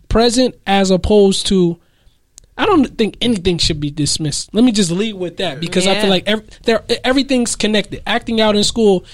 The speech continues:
Speaker 1: is a representation of
Speaker 2: Right.
Speaker 1: probably not getting in-, attention at home.
Speaker 3: Right.
Speaker 1: So, like, just, like, I-, identifying all of that. But, yeah, it's just, it's interesting. It's
Speaker 3: Yeah.
Speaker 1: interesting, but also, like, sad that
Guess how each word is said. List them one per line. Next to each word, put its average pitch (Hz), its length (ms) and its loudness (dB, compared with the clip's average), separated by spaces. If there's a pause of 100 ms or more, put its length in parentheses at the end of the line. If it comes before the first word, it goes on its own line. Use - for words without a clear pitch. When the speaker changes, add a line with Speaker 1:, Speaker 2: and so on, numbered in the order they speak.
(140)
Speaker 1:
is 190 140 0
a 190 60 0
representation 190 840 -2
of 165 100 -4
Speaker 2:
Right. - 60 -14
Speaker 1:
probably 196 260 2
not 190 200 -2
getting 180 340 0
in-, 180 160 -2 (140)
attention 190 440 -2
at 165 140 -4
home. 151 260 -8 (300)
Speaker 3:
Right. 262 400 -6
Speaker 1:
So, 196 100 0
like, 190 220 0
just, 180 160 -2
like, 180 240 -6
I-, 180 200 -2
identifying 175 800 -2 (140)
all 190 260 0
of 156 160 0
that. 143 340 -4
But, 147 220 -6
yeah, 165 220 -4
it's 175 220 -4
just, 185 280 -6 (720)
it's 208 260 0
interesting. 208 680 -2 (500)
It's 175 160 -2
Speaker 3:
Yeah. 180 80 -2
Speaker 1:
interesting, 202 560 0
but 170 80 -4
also, 190 340 0
like, 156 340 -2
sad 165 760 -2
that 151 320 -6